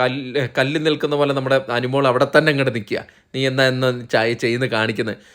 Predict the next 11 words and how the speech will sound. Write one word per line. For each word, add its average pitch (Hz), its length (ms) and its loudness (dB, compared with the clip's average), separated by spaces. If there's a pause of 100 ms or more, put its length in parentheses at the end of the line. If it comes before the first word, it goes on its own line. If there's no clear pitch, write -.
(200)
അപ്പോഴേക്കും 165 380 6
അക്ബർ 196 320 4
ഖാൻ 202 140 6
ഓടി 196 280 8
വന്നിട്ട് 202 340 2
പിടിച്ച് 175 340 -2
മാറ്റുന്നുണ്ട്. 165 640 2 (340)
ഇതിൻ്റെ 220 240 2
ഇടയിൽ 185 380 6
നമ്മുടെ, 156 520 0
ഏ, 135 80 -2